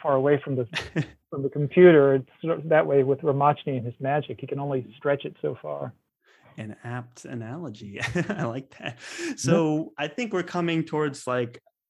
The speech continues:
Speaker 2: near the end of the podcast. And before we do that, I want, we got so many great questions on the Discord. Some Robert already jumped in and answered, some still left to be answered.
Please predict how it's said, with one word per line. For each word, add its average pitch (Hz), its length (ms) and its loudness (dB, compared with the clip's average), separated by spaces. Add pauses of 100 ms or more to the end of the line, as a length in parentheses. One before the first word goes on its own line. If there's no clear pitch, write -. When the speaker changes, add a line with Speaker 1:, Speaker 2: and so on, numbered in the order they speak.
(260)
Speaker 2:
near 151 320 4
the 165 160 0
end 156 200 0
of 160 120 -4
the 160 120 -2
podcast. 113 680 -8
And 127 80 0
before 170 460 0
we 220 120 0
do 139 340 0
that, 110 340 -2
I 127 80 -2
want, 151 340 -4
we 139 80 -2
got 151 220 -2
so 180 160 -2
many 208 200 0
great 143 360 -2
questions 120 680 -4
on 123 160 -4
the 117 80 -2
Discord. 117 500 -4
Some 202 320 -2
Robert 156 540 -2 (340)
already 131 300 0
jumped 131 320 0
in 139 120 0
and 123 120 0
answered, 123 640 -2 (160)
some 175 400 -2
still 156 340 -2
left 139 300 -2
to 135 80 -6
be 120 160 0
answered. 110 600 -4